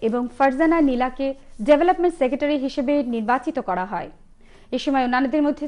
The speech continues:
ছিলেন ইউকে বাংলা প্রেস ক্লাবের যুগ্ম আহ্বায়ক ও বাংলা টাইমসের প্রধান সম্পাদক তাজ রহমান,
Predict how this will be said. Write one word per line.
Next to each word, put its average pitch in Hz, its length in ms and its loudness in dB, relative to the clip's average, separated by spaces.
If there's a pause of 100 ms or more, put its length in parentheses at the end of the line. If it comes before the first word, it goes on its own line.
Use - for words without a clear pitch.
ছিলেন 262 220 -2 (340)
ইউকে 330 300 4 (160)
বাংলা 285 220 8
প্রেস 302 260 0
ক্লাবের 302 280 2
যুগ্ম 262 320 -2 (120)
আহ্বায়ক 269 400 0 (120)
ও - 60 2
বাংলা 254 320 2
টাইমসের 311 400 0 (120)
প্রধান 254 320 -2 (140)
সম্পাদক 220 460 -2 (400)
তাজ 277 180 6 (100)
রহমান, 214 280 -2